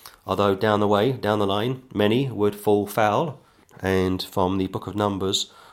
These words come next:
on one occasion, Almighty God would kill twenty-three thousand unbelieving Jews. Hebrews speaks about this from chapter eleven from memory. And you say, "What's it all about?"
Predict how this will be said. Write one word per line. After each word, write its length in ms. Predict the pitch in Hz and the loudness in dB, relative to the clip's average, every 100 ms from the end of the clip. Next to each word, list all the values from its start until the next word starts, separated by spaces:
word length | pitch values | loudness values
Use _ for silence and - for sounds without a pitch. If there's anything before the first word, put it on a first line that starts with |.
| - - | -10 2
on 180 | 104 110 | 4 6
one 160 | 127 | 6
occasion, 800 | 104 - 127 135 123 78 90 107 _ _ - | 4 -2 -2 -2 -4 -10 -10 -14 _ _ -4
Almighty 480 | 101 104 104 101 92 | 0 2 0 -2 -6
God 260 | 101 104 98 | -2 -2 -2
would 180 | 90 | -8
kill 480 | - 170 160 85 104 - _ _ | -4 -2 -2 -2 -8 -16 _ _
twenty-three 640 | - 165 170 - 135 139 113 | -6 -2 -2 -6 -6 -4 -4
thousand 760 | - - 104 143 113 80 71 - _ _ _ - | -6 -10 -6 -6 -6 -8 -10 -20 _ _ _ -2
unbelieving 600 | 107 104 107 107 104 101 | 0 2 2 2 0 -2
Jews. 460 | 131 175 - - - _ _ _ _ - | -4 -4 -8 -14 -20 _ _ _ _ -2
Hebrews 380 | 139 151 95 90 | -2 2 0 -2
speaks 320 | 92 87 - | -4 -4 -4
about 460 | 90 85 - - - _ _ _ _ _ - - | -2 -2 -4 -10 -18 _ _ _ _ _ -20 -10
this 340 | 90 104 - | -6 -4 -4
from 260 | - 90 90 | -6 -10 -8
chapter 380 | - - - | -10 -8 -6
eleven 400 | 98 139 98 85 | -6 -6 -8 -12
from 260 | 78 - 95 | -10 -6 -4
memory. 360 | 120 143 78 - _ _ _ _ - - | -4 -6 -12 -18 _ _ _ _ -20 -8
And 80 | 113 | -2
you 40 | |
say, 140 | 107 117 | 2 4
"What's 200 | 127 123 | 4 2
it 60 | 127 | 2
all 120 | 127 | 2
about?" 560 | 123 139 151 - - | 2 0 -2 -4 -6